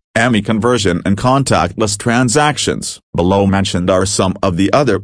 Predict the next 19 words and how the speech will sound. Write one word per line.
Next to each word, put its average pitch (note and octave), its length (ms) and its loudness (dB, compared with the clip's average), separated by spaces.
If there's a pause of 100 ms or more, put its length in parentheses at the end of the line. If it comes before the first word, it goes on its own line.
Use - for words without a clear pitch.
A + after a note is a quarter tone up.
S F2+ 280 -2
B G2 200 2
I A#2+ 220 2
B A#2 160 0
P G2+ 160 -4
C G2 240 -2
L G#2 160 0
credit F#2+ 380 -4
card D#2+ 380 -2
benefits. G2+ 600 0 (240)
A D#3 200 4
cents C3 440 0
two A2 260 0
thousand F#2+ 560 -2
bonus E2 400 -4
reward F#2+ 540 0
points G2+ 480 -2
worth G2 340 -2
Rs. F#2 480 -2